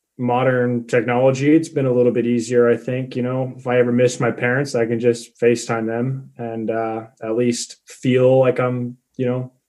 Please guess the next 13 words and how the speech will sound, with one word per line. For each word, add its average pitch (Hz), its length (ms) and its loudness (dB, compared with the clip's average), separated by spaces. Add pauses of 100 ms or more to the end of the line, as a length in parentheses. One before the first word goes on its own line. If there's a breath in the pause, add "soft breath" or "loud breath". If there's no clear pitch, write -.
(120)
close 131 320 -2
to 123 80 -2
home. 139 380 -4 (580)
Um, 117 460 -2 (420 soft breath)
it's - 160 -10
nice 135 260 0
not 139 160 2
living 135 220 2
by 127 140 0
myself 135 580 0 (680 soft breath)
because 120 560 4
at 127 140 0
least, 131 320 -4